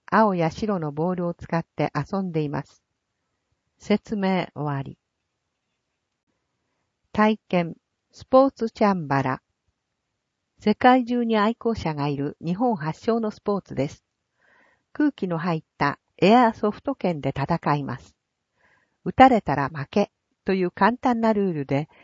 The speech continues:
誰でも気軽に楽しめます。問い合わせ、文化スポーツ課。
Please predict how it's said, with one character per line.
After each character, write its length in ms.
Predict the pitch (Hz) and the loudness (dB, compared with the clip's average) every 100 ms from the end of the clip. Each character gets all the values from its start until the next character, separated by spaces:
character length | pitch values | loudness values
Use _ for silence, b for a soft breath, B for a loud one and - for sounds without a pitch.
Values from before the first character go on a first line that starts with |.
| b b - | b b 4
誰 240 | 262 269 | 4 6
で 100 | 196 | 2
も 140 | 165 156 | -2 -6
気 160 | - | 0
軽 200 | 190 220 | 0 0
に 140 | 190 185 | -2 -4
楽 220 | 170 160 | -4 -4
し 120 | - | -6
め 120 | 143 | -6
ま 160 | 131 139 | -4 -6
す。 160 | - _ _ _ _ _ _ _ _ _ | -10 _ _ _ _ _ _ _ _ _
問 220 | - 208 202 | -4 0 2
い 80 | |
合 80 | 190 | 2
わ 140 | 180 180 | 0 -2
せ、 280 | - 156 - _ | -2 -2 -4 _
文 200 | 156 202 | -6 -4
化 200 | 233 185 | -2 -4
ス 120 | 180 | -4
ポ 200 | - 170 | -6 -6
ー 40 | 156 | -6
ツ 180 | - - | -10 -18
課。 240 | - 78 | -14 -14